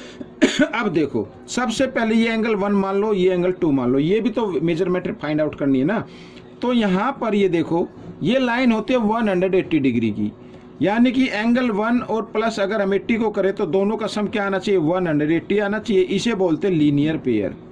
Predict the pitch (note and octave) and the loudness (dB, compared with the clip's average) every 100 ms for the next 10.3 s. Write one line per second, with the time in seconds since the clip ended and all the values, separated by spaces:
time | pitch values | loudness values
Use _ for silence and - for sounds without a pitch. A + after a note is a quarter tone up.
0 | - E3 F3+ G#3 G#3 G#3+ B3+ D#4+ - - | -6 -2 2 2 2 2 2 0 -6 -20
1 | - B2+ D#3 G3 G#3 G#3+ A#3+ C#4+ C#4+ - | -2 2 4 4 4 4 4 2 -2 -8
2 | - - D#3 C#3+ B2 A#2 A#2 A2 C#3 C#3 | -20 -2 2 4 2 0 0 0 0 0
3 | A2 A#2+ G2+ G2 - G#3+ B3 F#3 - - | 0 -2 -2 -4 -2 0 0 -4 -10 -18
4 | - - - A3+ B3 F#3 G#3 A#3 A3+ G#3+ | -18 -16 -6 -4 -2 0 0 0 0 0
5 | A3+ A#3+ A3+ G3 G3+ G#3 F#3+ D#3+ D3+ D3 | 0 2 2 2 2 2 2 0 0 2
6 | D3 D#3 - - - - - G3+ G#3 A3 | 0 -2 -10 -20 -20 -20 -4 0 2 2
7 | A#3+ A#3+ G#3+ G3+ G#3+ A3+ G#3 A3+ A#3+ A3 | 2 2 2 0 0 0 0 2 2 2
8 | G#3+ A#3 G3+ G3 G#3 G3+ A3 G#3 F#3 F3+ | 0 0 -2 -2 -2 -2 0 0 0 0
9 | F#3 G3 F#3+ E3+ F3+ F3 G3+ A3 A#3 A#3 | 0 0 2 0 0 0 0 0 0 0
10 | E3 D3+ | 0 -2